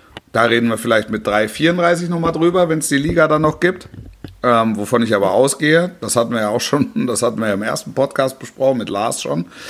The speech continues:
Ähm, <clears throat> und, und, und, und ansonsten hat er, glaub ich, auch kein Problem, äh, lifelong, äh, Tottenham zu sein. Also ganz im Gegenteil.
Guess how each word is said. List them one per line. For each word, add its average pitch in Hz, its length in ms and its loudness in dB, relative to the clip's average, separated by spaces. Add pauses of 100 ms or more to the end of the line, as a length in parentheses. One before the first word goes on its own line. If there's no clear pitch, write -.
(420)
Ähm, 120 680 4
<clears throat> 156 560 2 (1080)
und, 139 180 2
und, 143 200 2
und, 139 180 0
und 131 240 -2
ansonsten 151 960 2 (220)
hat 127 220 0
er, 131 80 4
glaub 123 180 2
ich, 131 80 4
auch 123 120 2
kein 135 200 2
Problem, 143 640 2 (220)
äh, 123 540 0 (220)
lifelong, 127 880 2 (440)
äh, 143 560 4
Tottenham 113 520 0
zu - 120 -8
sein. 82 280 -2 (1000)
Also 98 160 -6
ganz 110 200 0
im 110 100 -4
Gegenteil. 107 480 2